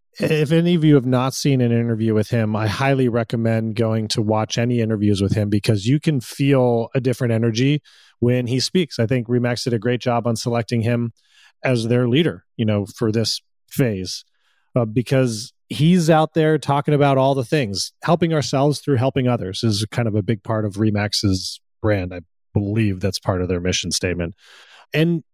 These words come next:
he lives that. You feel that when he's speaking. And every time he has an opportunity, he's talking about service. He's talking about how they can give and how they can help others do things. And that's the type of leader that gets people like, "Yeah, I'm gonna be on board with that." And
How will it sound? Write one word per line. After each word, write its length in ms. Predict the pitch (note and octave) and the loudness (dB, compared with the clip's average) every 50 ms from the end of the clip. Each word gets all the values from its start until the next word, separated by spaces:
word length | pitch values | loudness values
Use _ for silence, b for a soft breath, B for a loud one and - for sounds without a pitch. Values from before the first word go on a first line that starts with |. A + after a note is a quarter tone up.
| _ _ _ - | _ _ _ 2
he 160 | D3+ G3 G#3 | 4 4 6
lives 300 | G3+ G3+ C4+ D4+ D4 G#3+ | 6 4 4 2 0 0
that. 280 | F3+ C3+ F#2 F2 - - | -2 -2 -2 -4 -6 -2
You 160 | D#3+ D#3+ D#3+ | 0 0 0
feel 400 | - - - - F#3 A3+ B3+ A#3 | 0 -2 0 2 2 4 4 2
that 320 | F3 C#3 A#2+ A#2 B2 - | 2 0 0 -2 -4 -4
when 200 | D3+ D3 D#3 D#3 | 0 0 0 2
he's 240 | D3+ C#3+ D#3+ D#3+ - | 2 2 2 2 2
speaking. 480 | - - - F3+ G3 F3+ - C3+ B2 B2 | 0 0 0 0 0 0 0 0 0 0
And 140 | B2 B2 B2+ | 0 0 0
every 260 | C3+ D3 D#3+ F3 D#3 | 0 2 2 2 2
time 220 | - D#3+ D#3 D3+ | 2 2 2 2
he 60 | D3+ | 2
has 120 | D3+ C#3+ C3 | 2 0 2
an 60 | C#3+ | 0
opportunity, 540 | C#3+ C#3+ C3+ B2+ - - D#3 E3 D#3 C#3 B2 | 0 -2 -2 -4 -2 -2 -2 0 0 0 2
he's 180 | B2+ C3+ A#2+ | 2 0 0
talking 440 | - - - C3+ D3 D#3+ - E3 C#3+ | -2 -2 -2 0 0 0 0 2 2
about 440 | C#3+ B2 A#2+ B2 B2 A#2+ A#2+ A#2 - _ _ _ _ _ _ | 2 2 2 0 0 0 -2 -2 -4 _ _ _ _ _ _
service. 540 | - - - - D#3 D3+ E3+ D3+ A#2+ G2+ - | -8 -6 -2 2 4 4 4 4 2 0 -4
He's 160 | - C3+ A2+ | -4 -8 -8
talking 420 | - - C3 C3 C#3 - - D#3 D3+ | -6 -6 -4 -4 -4 -4 -4 -4 -2
about 380 | C3 C#3 C3 B2+ B2+ A#2+ A2 | -2 0 0 -2 -2 -4 -2
how 120 | A#2+ C3 C3 | -2 0 0
they 140 | C3+ C3 B2 | 0 0 0
can 180 | - C3+ A#2+ | 0 0 0
give 220 | G#2+ C3 D3 C#3 A#2 | 0 0 0 0 -2
and 100 | A2 F#2 | -4 -4
how 160 | A2+ A#2+ B2+ | -4 -2 0
they 140 | B2+ C#3 C3 | 0 0 0
can 140 | - C3 | 0 -2
help 360 | A2+ - - C#3+ C#3+ - - - _ b b b b b b b b _ _ - | -2 -2 -2 0 0 0 0 -2 _ b b b b b b b b _ _ 0
others 540 | D3+ D#3+ E3+ D#3+ D#3 B2 A2 A2 G#2+ G2+ | 0 2 4 4 4 4 4 0 -2 -4
do 220 | - - B2+ B2 A2+ | -4 -4 -2 -2 -2
things. 520 | - C3 A#2 A2 G#2 G2+ G2+ F#2+ - - b b b b b b b | 0 0 -2 0 0 -4 -4 -6 -8 -8 b b b b b b b
And 320 | C3 C3+ C3+ C3+ C3+ - - _ _ _ _ - | -2 0 0 0 -2 -4 -6 _ _ _ _ -6
that's 380 | D3+ C3 D3+ C#3+ F3 - - - | -2 -2 0 0 -2 -4 -4 -2
the 100 | F#3 D#3 | -2 -2
type 300 | - D#3+ D3+ D3 C#3+ - | 0 0 0 0 2 2
of 200 | D3 C#3 B2 A#2+ | 2 2 2 2
leader 540 | A#2 A#2+ C3+ D#3+ C#3+ B2+ A2+ A2+ A#2 B2+ | 2 2 2 2 2 2 0 0 -2 -4
that 320 | A#2+ A2+ A#2+ A#2 A#2 A#2 - | -2 0 0 0 -2 -2 -2
gets 220 | C#3 C3 - - | -4 -4 -4 -4
people 340 | - - C#3 C3+ - C#3 C3 | 0 0 0 2 2 0 0
like, 240 | B2 B2+ A#2 - - | 0 0 -2 -2 -2
"Yeah, 240 | C#3 F#3 G#3 C#3+ F2+ | 0 0 0 0 -2
I'm 180 | G2+ A#2+ C3 C#3+ | -2 -2 -2 0
gonna 160 | D3+ D#3 D3 | 0 0 0
be 180 | C3+ D#3+ D#3+ | 0 0 0
on 140 | D#3+ D#3 D3+ | 0 0 -2
board 260 | B2+ C3+ D3 F3 F3 | 0 0 0 0 2
with 160 | C#3 B2 A2 - | 2 0 -2 0
that." 240 | A2 G#2 G2+ G2+ G#2+ | -2 -2 0 0 0
And 220 | G#2+ G#2 G#2+ G#2 | 0 0 0 -2